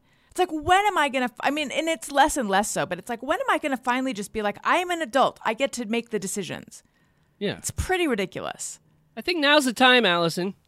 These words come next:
Speaker 2: Now's the time.
Speaker 1: <laughs> I think when I'm eighty.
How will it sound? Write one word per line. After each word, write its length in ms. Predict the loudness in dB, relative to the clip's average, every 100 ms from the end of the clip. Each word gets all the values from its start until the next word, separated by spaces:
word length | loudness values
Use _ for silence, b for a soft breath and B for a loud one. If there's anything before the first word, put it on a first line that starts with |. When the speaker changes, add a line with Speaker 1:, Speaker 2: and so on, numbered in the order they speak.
| _ _ _ _ _
Speaker 2:
Now's 300 | 0 2 4
the 60 | 2
time. 400 | 4 2 2 0 -6
Speaker 1:
<laughs> 160 | -12 -2
I 80 | 0
think 160 | 2
when 140 | 2 2
I'm 80 | 0
eighty. 500 | -2 -2 -6 -6